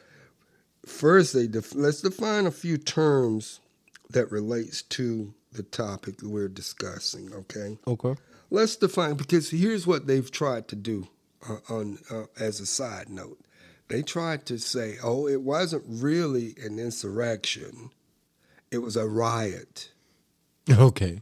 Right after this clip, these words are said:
Speaker 1: Okay? It was a riot that went awry, if you will.
Speaker 2: Okay.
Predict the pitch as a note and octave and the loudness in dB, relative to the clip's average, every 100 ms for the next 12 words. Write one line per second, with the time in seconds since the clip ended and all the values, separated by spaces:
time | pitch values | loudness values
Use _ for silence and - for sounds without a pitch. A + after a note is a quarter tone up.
0 | - G#2 - A2+ A2+ C3+ D#3 C#3+ C#3+ B2 | 0 0 0 -2 0 0 0 -2 0 -2
1 | A#2 A#2+ A#2+ A#2+ A2+ G#2+ G2 A#2 A#2+ - | -2 -2 -2 -4 -4 -4 0 2 2 -2
2 | - - _ _ - B2 A2+ A2 F#2 C2 | -14 -18 _ _ -2 0 2 0 0 -4
3 | - - - - G#2+ - F2+ E2 D2+ - | -8 -16 -18 -8 -8 -6 -10 -10 -12 -16
4 | - _ _ G#2+ G2+ G#2 G#2 A2+ | -20 _ _ -2 0 2 2 0